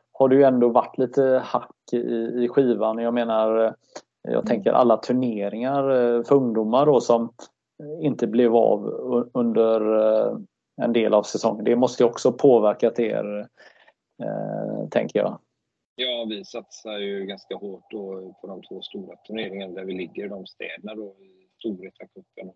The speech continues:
Speaker 2: och Gothia Cup, som vi har samarbete och vi ligger precis i hjärtat av de två cuperna.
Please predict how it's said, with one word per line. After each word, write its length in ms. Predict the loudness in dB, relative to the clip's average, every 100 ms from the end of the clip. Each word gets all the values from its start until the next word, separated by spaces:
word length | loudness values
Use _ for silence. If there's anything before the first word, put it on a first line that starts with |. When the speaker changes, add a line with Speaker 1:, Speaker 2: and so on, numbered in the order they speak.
| _
Speaker 2:
och 180 | -20 -18
Gothia 260 | -18 -16 -18
Cup, 200 | -18 -20
som 200 | -18 -10
vi 60 | -6
har 100 | -6
samarbete 680 | -6 -12 -12 -14 -16 -16 -16
och 220 | -14 -16 _
vi 120 | -10
ligger 400 | -6 -8 -10 -16
precis 580 | -16 -16 -16 -18 -20 -18
i 260 | -16 -14 -14
hjärtat 400 | -16 _ -18 -16
av 160 | -16 -16
de 160 | -18
två 160 | _ -20
cuperna. 220 | -20 -20